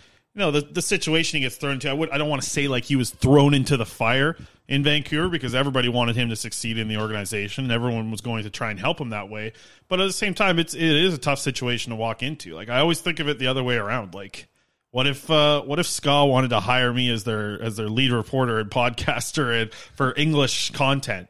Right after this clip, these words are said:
and I just had to, like, go over to the K H L and start doing this? Well, I wouldn't do that in the first place. But it, just, like, that type of situation, like, going over there would be so difficult.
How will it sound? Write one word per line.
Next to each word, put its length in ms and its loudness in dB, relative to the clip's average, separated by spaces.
and 160 -4
I 60 -2
just 140 -4
had 140 0
to, 80 -6
like, 180 -4
go 300 2
over 260 0
to 300 -4
the 80 -6
K 280 -2
H 120 -4
L 160 0
and 100 -4
start 300 -6
doing 220 -8
this? 180 -16
Well, 80 -8
I 60 -6
wouldn't 180 -2
do 140 -6
that 240 -12
in 100 -16
the 80 -10
first 280 -8
place. 220 -14
But 340 2
it, 60 -8
just, 240 0
like, 160 2
that 220 2
type 120 0
of 80 0
situation, 640 -2
like, 320 -8
going 300 -2
over 180 -2
there 240 2
would 140 -4
be 80 -10
so 380 2
difficult. 600 0